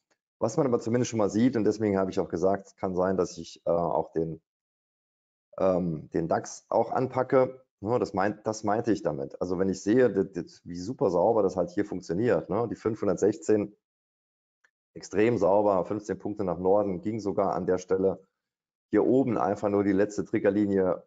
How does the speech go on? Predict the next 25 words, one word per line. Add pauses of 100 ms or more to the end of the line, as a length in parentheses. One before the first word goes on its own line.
nach
unten
gedrückt
bis
zur
nächsten,
auch
sauber. (680)
Und,
äh,
aber
das
ist
ja
grundsätzlich
auch
die
Logik, (120)
äh, (100)
die
dahinter
steckt, (640)
ähm,
hinter
Live-Chart,